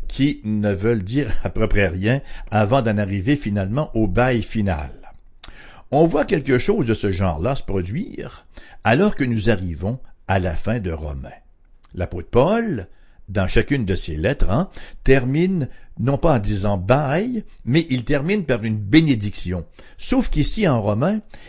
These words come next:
il le fait plus d'une fois. Ainsi, à la fin du chapitre onze, nous retrouvons ce que nous appelons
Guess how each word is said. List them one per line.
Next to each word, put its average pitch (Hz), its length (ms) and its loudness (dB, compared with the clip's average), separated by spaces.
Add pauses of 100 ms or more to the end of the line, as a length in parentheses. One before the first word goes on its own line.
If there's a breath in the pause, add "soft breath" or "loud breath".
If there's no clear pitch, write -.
(120)
il 123 220 6
le 120 140 6
fait 202 460 2
plus 170 320 4
d'une 127 200 -4
fois. - 320 -4 (1120)
Ainsi, 98 580 -4 (280 soft breath)
à 92 100 0
la 90 140 0
fin 131 120 0
du 101 120 -4
chapitre 90 520 -4
onze, 131 460 0 (300 loud breath)
nous 120 160 2
retrouvons 143 500 2
ce - 60 -2
que 139 80 -2
nous 113 180 -2
appelons 135 240 -2